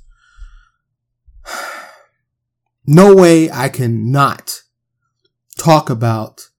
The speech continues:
the tragic death of Mister Daunte Wright. Okay? Let's, let's just take a second, and I wanna say,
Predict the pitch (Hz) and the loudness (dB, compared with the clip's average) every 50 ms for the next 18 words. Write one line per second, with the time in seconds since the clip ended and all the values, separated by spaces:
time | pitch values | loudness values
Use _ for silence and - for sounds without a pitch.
0 | _ _ _ _ _ _ _ - 120 110 - - - 151 147 147 151 143 165 175 | _ _ _ _ _ _ _ -12 -12 -10 -8 -4 0 2 2 2 2 0 -2 -4
1 | 170 - 123 110 - 123 98 85 - - - - _ _ _ _ _ _ _ _ | -6 -6 -12 -10 -8 -8 -8 -8 -12 -20 -20 -20 _ _ _ _ _ _ _ _
2 | _ _ _ _ _ _ _ _ _ _ _ _ _ _ _ _ _ _ _ _ | _ _ _ _ _ _ _ _ _ _ _ _ _ _ _ _ _ _ _ _
3 | _ _ _ _ _ _ _ _ _ - 127 123 120 117 117 113 110 107 110 - | _ _ _ _ _ _ _ _ _ -8 -6 -4 -4 -2 -4 -4 -6 -8 -12 -16
4 | - - - _ _ _ _ _ _ _ _ _ _ _ _ _ _ _ _ _ | -20 -20 -20 _ _ _ _ _ _ _ _ _ _ _ _ _ _ _ _ _
5 | _ _ _ _ - 135 123 - - 113 110 123 113 113 113 - 113 98 87 - | _ _ _ _ -10 -10 -10 -8 -8 -6 -4 -4 -4 -6 -6 -8 -10 -10 -12 -14
6 | - - _ _ _ _ _ _ _ _ _ _ _ _ _ _ _ _ _ _ | -20 -20 _ _ _ _ _ _ _ _ _ _ _ _ _ _ _ _ _ _
7 | _ _ - - 107 - 143 143 143 - _ _ _ _ _ _ _ _ _ _ | _ _ -20 -14 -10 -8 -8 -8 -8 -10 _ _ _ _ _ _ _ _ _ _
8 | _ _ _ _ _ _ _ _ _ _ _ _ _ _ _ - 131 143 143 143 | _ _ _ _ _ _ _ _ _ _ _ _ _ _ _ -8 -6 -6 -6 -8
9 | - - - 135 131 127 - - - 135 123 117 120 - - - - - _ _ | -10 -10 -8 -8 -8 -8 -10 -8 -6 -6 -6 -6 -8 -12 -16 -18 -18 -20 _ _
10 | _ _ _ _ _ _ _ _ _ _ _ _ _ _ - - 143 123 - 113 | _ _ _ _ _ _ _ _ _ _ _ _ _ _ -14 -8 -8 -8 -8 -8
11 | 101 - - - 147 139 - - 131 123 - - _ _ _ - 135 123 117 113 | -10 -6 -4 -2 -2 -2 -2 -6 -8 -8 -8 -12 _ _ _ -14 -10 -8 -8 -6
12 | 113 117 123 127 123 123 123 117 - - 139 127 120 117 113 113 - | -6 -6 -6 -6 -6 -8 -8 -8 -6 -6 -4 -4 -4 -4 -6 -8 -10